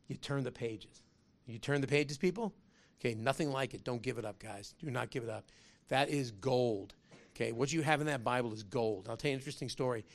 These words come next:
I have a Bible that I got back when I was probably, like, eighteen, I think is when I got it.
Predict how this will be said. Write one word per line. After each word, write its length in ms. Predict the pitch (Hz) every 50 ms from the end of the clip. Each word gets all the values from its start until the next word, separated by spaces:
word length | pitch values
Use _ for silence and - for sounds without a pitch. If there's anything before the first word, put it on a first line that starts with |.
| - - - - - -
I 60 | 131
have 100 | 139 151
a 60 | 151
Bible 300 | 127 139 135 135 135 135
that 40 | 123
I 60 | 120
got 340 | 107 113 113 113 127 - 113
back 240 | 117 117 113 117 -
when 100 | - 123
I 160 | 113 113 113 110
was 460 | 110 107 104 104 104 101 - - - - - - _ _ - _ _ _ _ _ _ _ _ _ _ _ _ _
probably, 220 | - - 127 127 120
like, 140 | 113 110 -
eighteen, 640 | 123 123 123 110 - - 127 120 117 107 95 87
I 140 | 76 - _
think 140 | - 113 110
is 60 | 101
when 100 | 104 101
I 40 | 101
got 240 | 95 104 98 95 92
it. 120 | 95 -